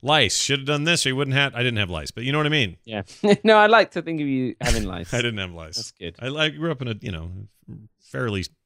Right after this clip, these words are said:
Speaker 1: clean environment. It's just, I didn't care. So all my school pictures from that era,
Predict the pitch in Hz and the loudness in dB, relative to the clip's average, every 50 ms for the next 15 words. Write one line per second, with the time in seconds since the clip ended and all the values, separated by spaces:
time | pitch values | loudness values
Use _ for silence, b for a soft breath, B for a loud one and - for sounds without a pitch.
0 | _ _ _ _ _ _ _ _ _ - - - 98 90 87 85 82 80 101 110 | _ _ _ _ _ _ _ _ _ -14 -8 -4 -2 -2 -2 -2 -2 -2 -2 -2
1 | 101 85 82 82 85 - - 104 - _ b b b b b b 110 117 117 113 | -2 -2 -2 -4 -4 -2 -2 -4 -4 _ b b b b b b -2 0 0 0
2 | 110 101 - 123 123 104 90 - 120 110 113 131 139 147 131 104 - - 135 139 | 0 0 2 2 4 4 2 0 0 0 0 2 2 2 2 2 0 0 -2 -6
3 | 135 - - 120 - 113 95 - - 95 92 92 90 90 95 101 98 87 82 80 | -6 -4 -6 -6 -4 -6 -8 -6 -6 -4 -2 -2 0 0 0 0 0 0 -2 -4